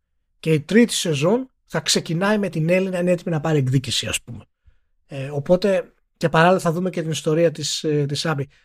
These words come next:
Νομίζω ότι έτσι έχει πολύ περισσότερο νόημα σε τηλεοπτική σειρά να το κάνουν, από το να παίξουν δεύτερο επεισόδιο, τρίτο τον Πασκάλ, και μετά να, σε εφτά επεισόδια η Έλλη να, να τρέξει, <laughs> να σκοτώσει τους πάντες, ας πούμε, στο, είναι λίγο,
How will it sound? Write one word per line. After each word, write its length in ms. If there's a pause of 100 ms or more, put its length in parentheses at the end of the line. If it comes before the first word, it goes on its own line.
Νομίζω 300
ότι 140
έτσι 120
έχει 140
πολύ 200
περισσότερο 360
νόημα 260
σε 100
τηλεοπτική 360
σειρά 180
να 60
το 100
κάνουν, 280
από 220
το 100
να 180
παίξουν 380
δεύτερο 240
επεισόδιο, 400
τρίτο 240
τον 100
Πασκάλ, 420 (480)
και 120
μετά 320
να, 120
σε 160
εφτά 240
επεισόδια 640
η 140
Έλλη 220
να, 420
να 160
τρέξει, 680
<laughs> 240
να 80
σκοτώσει 360
τους 140
πάντες, 340
ας 120
πούμε, 180
στο, 200
είναι 220
λίγο, 380